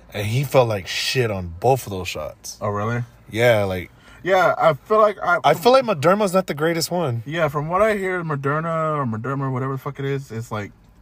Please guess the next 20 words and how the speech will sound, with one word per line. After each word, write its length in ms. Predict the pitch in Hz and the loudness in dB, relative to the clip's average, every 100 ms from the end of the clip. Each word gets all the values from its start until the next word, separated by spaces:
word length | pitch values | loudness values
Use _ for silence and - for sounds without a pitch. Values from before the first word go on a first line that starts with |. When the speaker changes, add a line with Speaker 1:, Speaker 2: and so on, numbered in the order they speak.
| _ _ _ _ | _ _ _ _
Speaker 2:
the 80 | 117 | -6
lesser 520 | 107 107 113 107 107 | -4 -2 -4 -4 -6
of 120 | 98 92 | -8 -8
the 80 | 98 | -12
three. 380 | 98 92 87 - - - - | -12 -12 -14 -18 -20 -20 2
Speaker 1:
And 180 | 185 180 | 4 8
that 180 | 185 233 | 6 6
one's 140 | 226 | 0
because, 560 | 190 190 208 196 170 - | -2 4 6 6 4 -4
uh, 360 | - 156 143 123 | 4 6 6 4
that 240 | 120 139 185 | 4 6 6
one, 360 | 208 202 190 147 _ _ _ _ _ _ _ - | 2 -2 -6 -10 _ _ _ _ _ _ _ -6
I 80 | |
think 200 | 147 202 | -4 -2
Johnson 340 | 160 175 160 151 | 2 0 0 -2
Johnson 280 | 156 139 123 | -2 -2 -6
too 200 | 147 147 | -4 -2
as 80 | 127 | 0
well. 320 | 127 139 139 _ _ _ | 2 0 -2 _ _ _
Those, 440 | 139 131 160 160 | -4 2 2 0